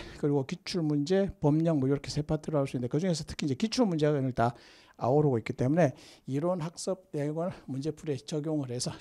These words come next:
여러분들 실력을 한 단계를, 보통 이제 우리 합격생들의 평가를 들어보면은, 그 학습 교육기를 보면은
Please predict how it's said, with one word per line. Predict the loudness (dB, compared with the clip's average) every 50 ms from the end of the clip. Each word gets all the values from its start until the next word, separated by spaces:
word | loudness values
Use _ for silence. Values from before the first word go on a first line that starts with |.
| -6
여러분들 | -6 -6 -4 -2 -4 -4
실력을 | -4 -2 -4 -4 0 2 0 0 0 -4 -20 -20 -20 _
한 | -6 -4 -4 -2
단계를, | -2 -4 -4 -4 -6 -6
보통 | -4 -4 -2 0 2
이제 | 2 2 2 0 -4 -14 -16 -12 -6
우리 | -4 -2 -2 0 -2 -2
합격생들의 | -4 -4 -6 -4 -2 -2 -2 0 -2 -2 -2 0 0 2 2 2 0
평가를 | 0 -4 -6 -4 0 0 0 0 0 0
들어보면은, | -2 -2 -2 0 -2 0 0 0 0 0 -2
그 | -2 -4
학습 | -4 -4 -6 -8 -4
교육기를 | -4 -4 -4 -2 -2 0 0 0
보면은 | 0 0 -2 0 2 2 2